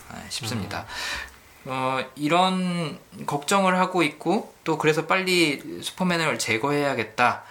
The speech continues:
Speaker 2: 네.
Speaker 1: 어, 심지어는 약간 전쟁이라는 표현을 쓰죠.
Speaker 2: 그쵸.
Speaker 1: 알프레드가 "너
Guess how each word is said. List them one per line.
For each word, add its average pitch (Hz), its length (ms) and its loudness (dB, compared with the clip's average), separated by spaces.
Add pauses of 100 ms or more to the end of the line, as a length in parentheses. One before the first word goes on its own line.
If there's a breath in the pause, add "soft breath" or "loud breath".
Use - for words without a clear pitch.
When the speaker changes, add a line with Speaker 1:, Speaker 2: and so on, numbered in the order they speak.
(140 loud breath)
Speaker 2:
네. 98 200 -2
Speaker 1:
어, 101 260 -2
심지어는 143 680 -2 (160)
약간 110 240 -6
전쟁이라는 113 720 -2
표현을 120 220 -8
쓰죠. 113 440 -2
Speaker 2:
그쵸. 107 60 0 (220)
Speaker 1:
알프레드가 123 360 2 (460 loud breath)
"너 120 480 2